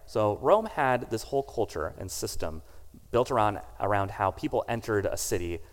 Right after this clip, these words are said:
you know, triumphally, the triumphal entry sort of system. And so a chariot,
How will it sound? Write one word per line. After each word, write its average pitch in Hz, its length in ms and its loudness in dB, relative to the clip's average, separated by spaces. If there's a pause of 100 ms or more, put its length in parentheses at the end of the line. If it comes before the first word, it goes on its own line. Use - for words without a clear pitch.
(160)
you 90 80 -6
know, 78 40 -6
triumphally, - 600 -4
the 65 80 -10
triumphal 95 420 -2
entry 87 320 -6
sort 90 160 -6
of 80 80 -6
system. - 300 -10 (640)
And 135 100 -6
so 113 280 4 (260)
a - 60 -4
chariot, 139 560 4